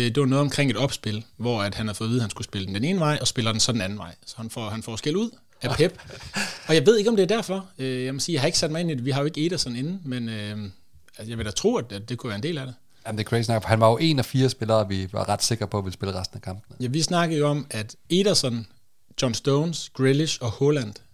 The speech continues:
Speaker 1: ville være de fire City-spillere, vi gerne ville ind på.
Speaker 2: Ja.
Speaker 1: Øh, fordi der er jo nede i forsvaret Akanji, Ake, øh, Rico Lewis, som vi har brændt nallerne på tidligere i spillet,
Speaker 2: Ja.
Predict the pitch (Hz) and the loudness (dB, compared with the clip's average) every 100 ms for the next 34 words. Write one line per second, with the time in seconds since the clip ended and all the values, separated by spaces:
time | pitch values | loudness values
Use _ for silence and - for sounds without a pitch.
0 | - - 131 110 110 110 151 - 139 135 | -10 -2 -2 0 -4 -4 -4 -2 0 0
1 | 143 135 - - - 151 120 - 110 104 | 0 -4 -12 -6 -2 0 -2 -4 -6 -4
2 | 117 113 117 113 107 - 104 - - 113 | 0 0 0 -2 -6 -8 -14 -16 -12 -8
3 | 98 - - _ 104 104 98 98 92 - | -8 -10 -20 _ -6 -4 -4 -6 -8 -4
4 | 123 110 113 127 131 120 101 107 123 120 | -2 0 2 4 6 4 0 -4 -4 -2
5 | 117 123 - 101 98 - - - 120 120 | -2 -2 -2 -2 -4 -6 -14 -6 -4 -2
6 | 120 113 107 101 - 95 - - 127 127 | -2 -4 -4 -10 -10 -10 -6 -2 0 -2
7 | - - - - - - 98 85 - 131 | -8 -20 -20 -20 -20 -10 -10 -4 2 2
8 | 135 113 127 170 - 113 107 95 123 117 | 2 2 4 4 4 2 -2 -2 0 0
9 | 107 127 123 - 117 - 147 160 120 - | 0 0 -2 -4 -4 0 0 0 -2 -2
10 | 147 135 95 90 | 0 0 0 -2